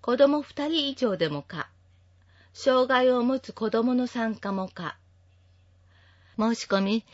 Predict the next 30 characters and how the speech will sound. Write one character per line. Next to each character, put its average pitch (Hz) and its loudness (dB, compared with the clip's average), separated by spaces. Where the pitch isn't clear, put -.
四 - -6
月 254 -6
十 240 0
日 208 0
金 214 0
曜、 175 0
必 - -18
着。 175 -8
問 233 0
い 226 6
合 220 6
わ 226 0
せ - -14
先、 202 -8
文 254 2
化、 - -4
ス - -20
ポ 214 0
ー 208 -4
ツ - -16
課、 - -6
電 180 2
話、 190 -2
七 226 0
六 277 -2
の 165 -4
一 247 -2
一 185 -4
六 151 -4
六。 151 -6